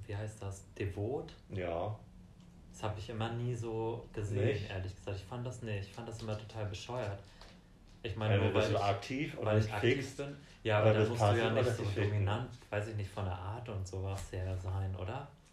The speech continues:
Speaker 2: Ja, aber du schreibst, „Ich bin passiv“, da bist du ja nicht dabei gleichzeitig aktiv, oder? Und sagst,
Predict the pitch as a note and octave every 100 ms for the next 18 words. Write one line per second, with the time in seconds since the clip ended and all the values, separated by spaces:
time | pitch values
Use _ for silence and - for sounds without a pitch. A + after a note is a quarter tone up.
0 | - - - D2+ D#2 D#2+ F#2 - - -
1 | - F2+ A2+ G#2 G#2 G2+ - F#2+ F#2 -
2 | A#2+ F#2 F2 - - - - - - G#2
3 | G2+ G2+ F2 - - - G2 E2+ - E2+
4 | A2 B2+ C#3+ - - - G2+ G#2 G2 F#2